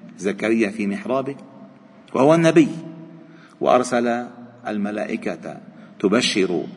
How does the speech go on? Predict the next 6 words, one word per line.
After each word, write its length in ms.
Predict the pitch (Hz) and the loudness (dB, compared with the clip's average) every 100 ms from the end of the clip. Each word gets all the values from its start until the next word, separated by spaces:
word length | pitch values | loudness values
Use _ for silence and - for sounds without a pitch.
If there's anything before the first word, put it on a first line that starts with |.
| - | 0
امرأة 520 | 117 123 - - 104 | 2 2 2 -2 -6
ليست 400 | 92 120 147 120 - | -4 -2 -2 -4 -6
نبية، 540 | 107 104 95 78 82 73 - - - - - - | -4 -2 -4 -6 -12 -16 -20 -20 -20 -20 -20 -4
تبشرها 760 | 95 104 - 127 117 95 69 - - - - - | -2 0 2 4 4 2 -2 -6 -16 -18 -20 -14
بما 720 | 80 110 107 95 73 92 107 104 | -2 2 2 2 0 0 0 0
سمعتم، 600 | 104 120 113 156 165 | 0 0 2 -2 -2